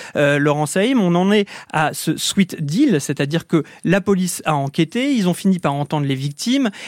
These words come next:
il y a bien eu, euh, une condamnation pour, euh, prostitution, euh, et une peine seulement de dix-huit mois, enfin vous l'avez dit, un an, en tout cas,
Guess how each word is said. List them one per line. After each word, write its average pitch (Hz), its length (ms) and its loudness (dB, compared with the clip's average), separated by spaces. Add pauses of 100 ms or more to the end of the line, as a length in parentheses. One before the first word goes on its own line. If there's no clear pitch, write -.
il 170 80 -2
y 196 80 4
a 214 60 2
bien 190 240 2
eu, 185 240 0 (200)
euh, 135 320 0
une 185 160 6
condamnation 160 720 0 (220)
pour, 160 320 0
euh, 131 240 -2
prostitution, 165 800 -4 (240)
euh, 147 540 2 (120)
et 247 220 2 (280)
une 196 240 6
peine 254 260 2
seulement 214 480 0
de 175 400 0 (180)
dix-huit 180 540 0
mois, 208 220 2
enfin 170 200 -2
vous 156 100 -4
l'avez 160 200 2
dit, 170 160 -2
un 180 200 2
an, 247 100 -2
en 247 80 0
tout - 100 -10
cas, 202 180 2